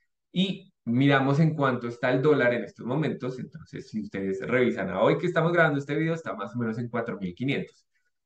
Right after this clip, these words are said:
¿Qué tal que yo les diga, "Les voy a prestar un crédito, pero en dólares"? Tenemos que hacer la conversión para saber cuántos dólares de deuda estamos pidiendo,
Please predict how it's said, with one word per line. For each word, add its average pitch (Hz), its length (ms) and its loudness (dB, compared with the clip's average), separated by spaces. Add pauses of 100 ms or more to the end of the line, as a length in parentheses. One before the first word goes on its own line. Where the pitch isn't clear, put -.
¿Qué 185 80 4
tal 190 240 6
que 190 140 6
yo 190 80 8
les 175 280 2 (160)
diga, 143 600 4 (280)
"Les 127 280 0
voy 147 140 2
a 165 100 0
prestar 147 340 -4
un 117 100 -6
crédito, 123 500 -2
pero 104 180 -4
en 92 120 -4
dólares"? - 540 0 (260)
Tenemos 113 280 -2
que 139 120 0
hacer 117 200 0
la 104 120 -2
conversión 131 440 0
para 113 160 0
saber 104 300 -6
cuántos 117 420 -2
dólares 107 720 -2 (380)
de 139 180 2
deuda 113 400 4
estamos - 380 -10
pidiendo, 107 560 -2